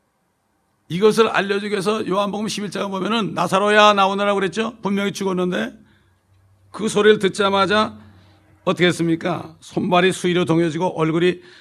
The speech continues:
수건으로 가려진 채 걸어 나왔죠. 바로 먹었습니다.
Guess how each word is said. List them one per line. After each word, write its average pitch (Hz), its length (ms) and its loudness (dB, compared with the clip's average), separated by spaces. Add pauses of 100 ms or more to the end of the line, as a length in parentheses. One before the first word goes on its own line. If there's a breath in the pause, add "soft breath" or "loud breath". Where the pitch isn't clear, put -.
수건으로 170 540 -4
가려진 151 300 -2
채 151 260 -6 (220 soft breath)
걸어 143 320 -4
나왔죠. 131 600 -6
바로 160 260 -2
먹었습니다. 135 640 -8